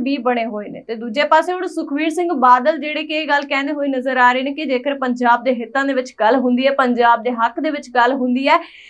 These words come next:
ਤਾਂ ਕਿਤੇ ਨਾ ਕਿਤੇ ਜਿਹੜਾ ਕਿ ਭਾਜਪਾ ਦੇ ਨਾਲ ਗੱਠਜੋੜ ਹੋ ਸਕਦਾ ਹੈ। ਹਾਲਾਂਕਿ ਉਹਨਾਂ ਦੇ ਵੱਲੋਂ ਇਸ ਗੱਲ ਨੂੰ ਲੈ ਕੇ ਨਹੀਂ ਕਿਹਾ ਗਿਆ ਕਿ ਪੱਕੇ ਤੌਰ ਤੇ ਗੱਠਜੋੜ ਕਰਾਂਗੇ, ਪਰੰਤੂ ਉਹਨਾਂ ਨੇ ਸੰਕੇਤ ਦਿੱਤੇ ਨੇ ਤੇ ਜਿਸ ਤੋਂ ਬਾਅਦ ਹੁਣ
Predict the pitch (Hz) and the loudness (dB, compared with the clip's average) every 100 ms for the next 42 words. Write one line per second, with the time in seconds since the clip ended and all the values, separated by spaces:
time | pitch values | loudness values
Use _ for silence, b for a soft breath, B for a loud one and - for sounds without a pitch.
0 | B - 294 330 381 392 359 330 330 285 | B 0 0 0 0 0 0 -2 0 2
1 | 285 302 339 339 302 294 269 277 277 262 | 2 2 0 2 4 4 4 0 2 2
2 | 226 233 254 240 233 240 247 247 - 233 | 4 4 4 -2 -2 -6 -4 -4 -6 -4
3 | 277 294 277 269 294 262 277 339 349 339 | -2 -2 0 2 4 4 4 2 2 2
4 | 330 330 320 311 330 359 359 B 339 254 | 4 2 4 2 4 2 -2 B -12 -8
5 | 254 285 294 330 302 262 294 277 269 302 | 2 4 4 2 -2 -2 -4 -4 -4 -2
6 | 311 285 277 285 302 349 339 294 311 311 | 0 0 0 -2 0 -2 -2 -4 -4 2
7 | 254 233 269 247 226 - 254 247 247 262 | 4 4 0 -2 -2 -2 -4 -2 0 2
8 | 294 302 320 285 247 269 254 254 254 277 | 2 -2 0 -2 -2 -2 -2 -2 0 0
9 | 320 320 254 254 262 302 302 302 311 320 | 0 -2 -6 0 2 2 -2 0 0 2
10 | 339 262 254 269 240 214 220 262 240 269 | -2 -4 -4 -2 0 4 4 4 0 4